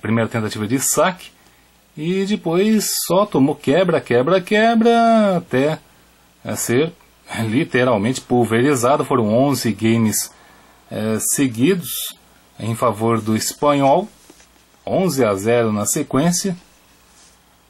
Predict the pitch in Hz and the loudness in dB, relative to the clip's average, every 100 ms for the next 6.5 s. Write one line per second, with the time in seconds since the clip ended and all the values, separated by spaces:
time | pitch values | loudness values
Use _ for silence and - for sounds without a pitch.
0 | _ 175 - - 165 - - 170 175 117 | _ -18 -18 -16 -18 -12 -6 -4 -2 -2
1 | 127 160 127 131 - 131 131 120 113 117 | 0 2 2 0 0 0 0 -2 0 -2
2 | - 131 123 160 - _ _ _ _ _ | -2 0 2 0 -8 _ _ _ _ _
3 | _ _ _ _ _ _ _ _ - 107 | _ _ _ _ _ _ _ _ -10 -8
4 | 101 123 131 123 98 - 101 - - 208 | -4 -6 -4 -6 -6 -6 -6 -6 -4 -4
5 | - - 120 139 127 - 107 87 127 - | -4 -4 -2 0 -2 -2 -2 -2 -4 -4
6 | 117 107 92 104 120 | -4 -4 -4 -2 -4